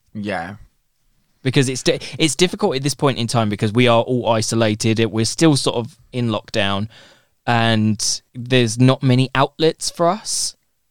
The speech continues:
Speaker 1: Mm.
Speaker 2: But I think the key to sort of replacing one addiction,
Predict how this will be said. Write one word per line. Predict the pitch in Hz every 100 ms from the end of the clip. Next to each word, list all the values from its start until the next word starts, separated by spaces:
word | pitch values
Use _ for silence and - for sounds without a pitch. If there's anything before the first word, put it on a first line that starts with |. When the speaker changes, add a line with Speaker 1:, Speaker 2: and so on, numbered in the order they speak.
| _ _
Speaker 1:
Mm. | 98 95
Speaker 2:
But | 123 113
I | 135
think | 131 156 151
the | -
key | 120 - 143
to | 135 127
sort | - 135
of | 123 - _ _ _ _
replacing | 135 113 139 135 - 123 113
one | 127 123
addiction, | 113 123 - 110 90 92 104